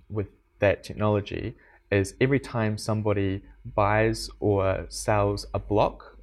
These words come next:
um, it's like a transaction that gets recorded in the Ethereum blockchain. So you can basically look this transaction up to see where the change of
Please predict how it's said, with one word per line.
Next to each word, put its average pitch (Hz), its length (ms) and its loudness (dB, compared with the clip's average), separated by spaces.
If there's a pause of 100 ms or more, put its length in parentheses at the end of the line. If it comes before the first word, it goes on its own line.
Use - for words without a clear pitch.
um, 101 320 -4 (400)
it's - 300 -4
like 104 320 2
a 101 380 2
transaction 110 680 -2
that 101 160 -4
gets - 260 -4
recorded 104 560 0 (340)
in 107 100 2
the 101 140 2
Ethereum 107 400 0
blockchain. 139 540 0 (300)
So 104 220 0
you 107 220 0
can 104 440 -4 (340)
basically 117 460 0
look 117 260 0
this 113 180 -2
transaction 101 600 -4
up - 180 -6
to 104 100 -12
see 104 280 0
where 101 260 2
the 98 140 -6
change 101 320 -6
of - 100 -12